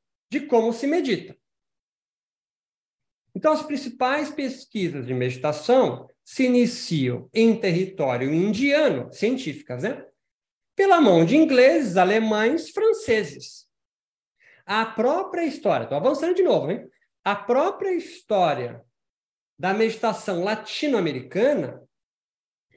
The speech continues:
não vem pelas mãos de indianos, vem pelas mãos de franceses, italianos,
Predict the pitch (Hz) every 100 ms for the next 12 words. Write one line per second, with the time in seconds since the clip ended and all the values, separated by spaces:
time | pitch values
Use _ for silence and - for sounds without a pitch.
0 | - 214 262 240 285 392 403 349 170 208
1 | 214 190 147 175 175 156 160 135 117 -
2 | - _ _ _ _ - 123 202 269 277
3 | 254 214 156 170 220 294 180 - - _
4 | 160 226 - 330 339 - 247 240 233 233
5 | 233 233 - - _ _ _ _ _ -
6 | 202 190 185 208 208 220 220 226 233 -
7 | -